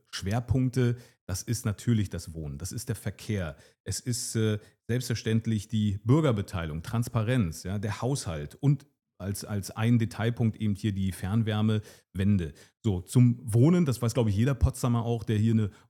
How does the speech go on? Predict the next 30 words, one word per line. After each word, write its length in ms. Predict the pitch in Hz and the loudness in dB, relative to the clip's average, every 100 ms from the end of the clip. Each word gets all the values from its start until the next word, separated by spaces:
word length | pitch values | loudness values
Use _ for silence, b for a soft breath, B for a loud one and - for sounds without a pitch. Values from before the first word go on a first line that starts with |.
| - | 0
Wohnung 320 | 113 113 98 | 2 4 2
braucht, 400 | 90 113 143 - | 0 0 -2 -2
Familien 360 | 107 110 131 | 0 4 4
mit 160 | 123 113 | 4 0
Kindern, 520 | - 139 131 127 127 | -2 0 0 2 2
Senioren, 420 | 110 107 107 113 | 4 2 2 0
die 80 | 120 | 0
vielleicht 220 | 113 110 | 0 -4
behindertengerechte 800 | 104 127 113 117 104 110 - 98 | 0 0 0 0 0 -2 -2 -2
Wohnungen 300 | 98 127 127 | 0 2 2
brauchen, 520 | 117 92 123 120 120 113 | 0 -2 -2 2 4 2
Zugezogene, 920 | - 170 151 - 131 135 131 127 120 B B - | 0 0 0 0 0 2 4 4 0 B B -2
ja, 140 | 107 | 0
ich 140 | 113 - | 0 -2
verstehe 260 | 113 - | -2 0
mich 160 | 113 107 | 2 2
auch 140 | 101 | 0
als 180 | 107 - | 0 -2
Oberbürgermeister 640 | 120 123 120 113 113 113 113 | 0 2 4 2 0 0 0
der 160 | 104 | 0
Zugezogenen. 800 | - 151 147 - 123 120 120 110 B B B - | -2 -2 -2 0 0 4 4 4 B B B -8
Das 160 | 127 | -4
sind 200 | - 135 | 0 2
die 100 | 123 | 2
Dinge, 400 | 107 120 135 131 | 2 2 4 2
die, 320 | 110 123 120 120 | 2 2 2 2
äh, 220 | - 110 | 0 -2
den 640 | 104 113 117 113 117 113 | -4 -4 2 4 2 0
besonders 400 | 104 101 123 131 | -4 0 0 -2
am, 340 | - 110 110 | -2 2 2